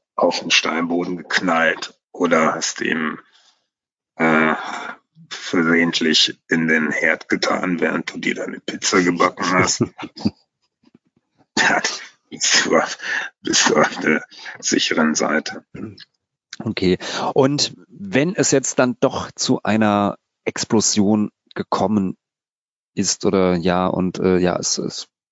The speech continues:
Speaker 2: brennt da jetzt oder, ähm, wie, ähm, wie sollte ich dann, dann reagieren? Den Feuerlöscher nehmen und direkt draufhalten, äh, mit Wasser löschen oder,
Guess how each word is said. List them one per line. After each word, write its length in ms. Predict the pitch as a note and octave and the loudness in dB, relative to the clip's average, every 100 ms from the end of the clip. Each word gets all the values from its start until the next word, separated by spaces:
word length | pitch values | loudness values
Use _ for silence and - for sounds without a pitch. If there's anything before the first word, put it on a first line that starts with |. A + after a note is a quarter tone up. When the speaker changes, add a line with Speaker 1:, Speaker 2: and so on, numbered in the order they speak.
| - | -14
Speaker 2:
brennt 320 | - F#2+ G2+ | -6 -4 0
da 120 | F#2 | 0
jetzt 420 | F2+ F#2 - - | 2 2 -2 -2
oder, 340 | F#2+ F#2 F#2 F2+ - - - _ _ | 0 2 2 0 -8 -16 -20 _ _
ähm, 380 | - G2+ F#2+ F2 _ _ _ | -2 0 0 -4 _ _ _
wie, 680 | F2+ F#2+ G#2+ C#3 C#3+ C3+ C3 | -6 0 4 6 6 6 4
ähm, 720 | - A2 A2 G#2+ G#2+ F#2+ - - | 2 0 2 2 0 -2 -6 -10
wie 260 | - A2+ | -8 -4
sollte 340 | - A#2 A2+ B2 | 2 2 4 0
ich 200 | - - | -2 0
dann, 480 | A#2 C3 B2 A#2 | 0 0 -2 -2
dann 220 | G#2 A2 A2 | 0 -2 2
reagieren? 500 | G2 F#2 F2 F#2+ F#2 | 0 0 0 0 0
Den 120 | F2+ | -2
Feuerlöscher 600 | - A2+ A#2 A2 B2 A2+ | 2 4 4 4 2 2
nehmen 360 | G#2+ A2 A2 | 2 2 0
und 280 | - G2+ - | -2 -2 -2
direkt 360 | G2 G2 - - | -4 -4 -6 -12
draufhalten, 1000 | - G#2 C3 A2 G#2 G#2+ G#2 G#2 G#2 G2 | 0 0 2 2 4 2 0 0 0 -2
äh, 380 | - F#2+ F#2+ F#2+ | 0 2 4 4
mit 260 | F#2+ - - | 0 -4 -4
Wasser 320 | G2+ - G2+ | -2 2 2
löschen 680 | G2 G2+ - G#2+ G2+ G2 - | 4 2 0 -2 -2 -2 -2
oder, 440 | - F#2+ F#2 F#2 | 0 2 4 2